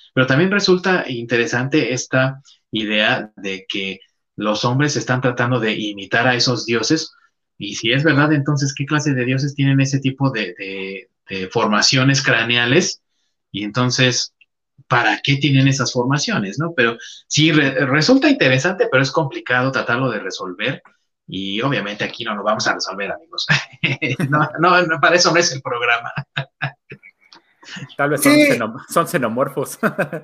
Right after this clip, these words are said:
Speaker 2: <laughs>
Speaker 1: Tal vez.
Speaker 3: Pues, pues yo, yo, yo creo que, que, eh, bueno, coincido con lo que dice el, el orc, ¿no? O sea,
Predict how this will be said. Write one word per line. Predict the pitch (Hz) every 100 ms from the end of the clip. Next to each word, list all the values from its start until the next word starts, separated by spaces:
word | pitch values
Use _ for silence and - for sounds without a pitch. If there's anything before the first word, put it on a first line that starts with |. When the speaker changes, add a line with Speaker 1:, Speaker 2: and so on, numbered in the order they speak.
| _ -
Speaker 2:
<laughs> | - - 175 214 269 220 139
Speaker 1:
Tal | 131 151
vez. | 160 262 - - - _ _ _ _ _ _ _ - 160 -
Speaker 3:
Pues, | 240 240 -
pues | 262 220
yo, | 277 277
yo, | 214 269 277 262 185
yo | 196 220
creo | - 214 -
que, | 139 135 _
que, | 147 139 135 127 120 -
eh, | _ _ - - - 156 156
bueno, | 196 208 185
coincido | 202 190 247 240
con | 147
lo | 135
que | 139
dice | 160 -
el, | 127 120
el | 131 123
orc, | 131 143 -
¿no? | 135 190
O |
sea, | - 160 156